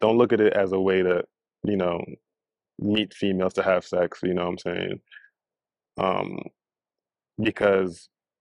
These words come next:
once you start doing that and your name gets tarnished, it's hard to wash that dirt off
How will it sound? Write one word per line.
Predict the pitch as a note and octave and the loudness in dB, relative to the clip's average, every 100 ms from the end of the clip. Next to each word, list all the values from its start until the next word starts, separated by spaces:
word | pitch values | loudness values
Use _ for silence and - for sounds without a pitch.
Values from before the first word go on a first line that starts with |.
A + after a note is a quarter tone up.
| _ | _
once | - A2+ A2 | -4 -2 -2
you | G#2 | 0
start | G#2 G2 | 0 2
doing | F#2+ F#2 | 0 0
that | G2+ A#2 G#2+ | 4 4 4
and | G2 | 0
your | F#2+ | -4
name | F2+ G2 F#2+ | 0 0 0
gets | F2+ - | -2 -4
tarnished, | - - A2 C3 E3+ - - _ _ _ _ _ _ _ _ _ | -6 -2 0 2 -2 -6 -18 _ _ _ _ _ _ _ _ _
it's | A2+ - | 0 0
hard | - A#2 A2+ | 2 4 4
to | - | 2
wash | F#2+ F#2+ - | 2 2 2
that | F#2 E2 | -2 0
dirt | G2 F#2+ | 0 2
off | F2+ F2+ | 0 -4